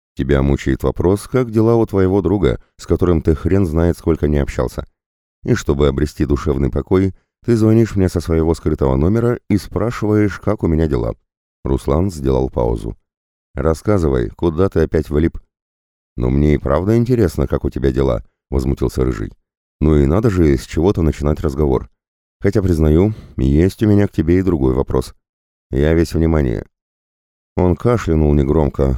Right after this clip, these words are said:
как будто подготовил себя. "Помнишь, я тебе рассказывал, что пытаюсь устроиться в одну компанию?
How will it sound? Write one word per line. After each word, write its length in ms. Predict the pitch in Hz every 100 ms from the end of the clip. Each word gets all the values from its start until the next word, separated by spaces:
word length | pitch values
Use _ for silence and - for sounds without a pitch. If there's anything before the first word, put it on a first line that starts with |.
| -
как 160 | 73
будто 240 | 73 80 -
подготовил 560 | 80 76 92 78 64
себя. 340 | 62 62 53 - - _ _ _ _ _
"Помнишь, 460 | - 95 120 82 -
я 180 | 67 73
тебе 220 | 76 71
рассказывал, 640 | 73 76 107 95 73 64 62 _ _ _
что 200 | - 90
пытаюсь 400 | 90 95 117 95
устроиться 500 | 95 - 101 95 -
в 40 | 80
одну 180 | 78
компанию? 560 | 78 85 80 62 52